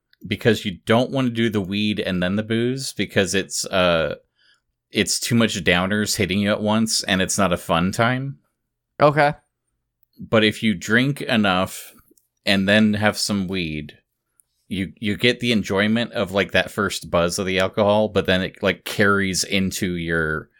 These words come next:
Speaker 1: marijuana experience.
Speaker 2: I'm
Speaker 1: And
Speaker 2: just
Speaker 1: it
Speaker 2: worried
Speaker 1: seems
Speaker 2: about
Speaker 1: very
Speaker 2: my
Speaker 1: trendy.
Speaker 2: hangover.
Speaker 1: I don't know.
Speaker 2: I know when, okay, I'm gonna feel like a boomer or an old, an old.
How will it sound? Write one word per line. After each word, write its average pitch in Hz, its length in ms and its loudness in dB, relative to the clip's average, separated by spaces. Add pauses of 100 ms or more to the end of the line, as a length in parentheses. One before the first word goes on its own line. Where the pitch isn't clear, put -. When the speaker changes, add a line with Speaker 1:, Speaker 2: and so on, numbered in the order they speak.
(340)
Speaker 1:
marijuana 87 540 2
experience. - 840 -6 (720)
Speaker 2:
I'm 185 220 2
Speaker 1:
And 190 120 4
Speaker 2:
just 165 100 0
Speaker 1:
it 190 40 6
Speaker 2:
worried 196 80 8
Speaker 1:
seems 196 100 6
Speaker 2:
about 185 100 6
Speaker 1:
very - 140 8
Speaker 2:
my 151 80 4
Speaker 1:
trendy. 131 440 6
Speaker 2:
hangover. 98 260 0 (1120)
Speaker 1:
I 98 160 4
don't 117 80 4
know. 87 220 -2 (960)
Speaker 2:
I 156 120 4
know 202 240 4
when, 156 280 2
okay, 147 400 2
I'm 151 120 4
gonna 208 140 0
feel 208 140 2
like 196 160 2
a 147 60 2
boomer 131 580 2
or 131 240 4
an 131 180 2
old, 131 300 2 (140)
an 123 160 2
old. 117 440 2